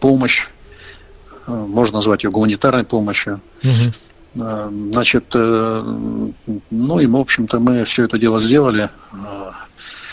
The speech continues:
Speaker 1: э, сейчас, э, идёт докомплектовка. Э, вчера уже в уяр первая помощь ушла. Э, шестьсот наборов.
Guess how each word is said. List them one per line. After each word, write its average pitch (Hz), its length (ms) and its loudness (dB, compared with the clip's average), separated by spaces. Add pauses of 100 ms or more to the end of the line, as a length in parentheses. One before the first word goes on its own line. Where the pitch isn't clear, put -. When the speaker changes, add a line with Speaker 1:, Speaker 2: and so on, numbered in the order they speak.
(520)
Speaker 1:
э, 113 200 0
сейчас, 127 640 4
э, 120 360 4
идёт 123 220 4
докомплектовка. 123 1080 2 (320)
Э, 104 400 -8 (320)
вчера 127 380 4
уже 113 240 4
в 113 80 4
уяр 113 300 4
первая 107 380 0
помощь 110 360 0
ушла. 135 420 2 (880)
Э, 101 640 -4 (220)
шестьсот - 760 0 (1000)
наборов. 107 640 0